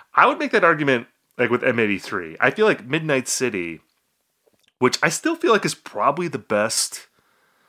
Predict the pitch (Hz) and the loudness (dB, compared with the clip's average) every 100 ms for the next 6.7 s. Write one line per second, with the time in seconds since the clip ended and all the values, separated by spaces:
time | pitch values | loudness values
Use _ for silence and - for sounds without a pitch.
0 | _ _ _ _ - 92 - - 107 107 | _ _ _ _ -4 -4 -6 -8 -8 -6
1 | 117 113 - 110 110 117 117 101 98 107 | -6 -6 0 2 2 0 -4 -8 -6 -6
2 | 104 95 95 98 104 98 104 104 104 117 | -4 -4 -4 -8 -4 -4 -2 -4 2 2
3 | 110 - 127 107 - 110 107 117 135 135 | 2 -4 -8 -4 -2 -2 -4 -4 -4 -6
4 | - _ - 104 101 107 101 117 107 98 | -12 _ 0 2 2 -2 -6 -6 -4 -2
5 | 98 95 95 92 98 101 104 127 120 117 | -4 -4 -8 -12 -10 -8 -8 -6 -6 -4
6 | 113 113 110 - 98 98 | -6 -6 -6 -6 -4 -2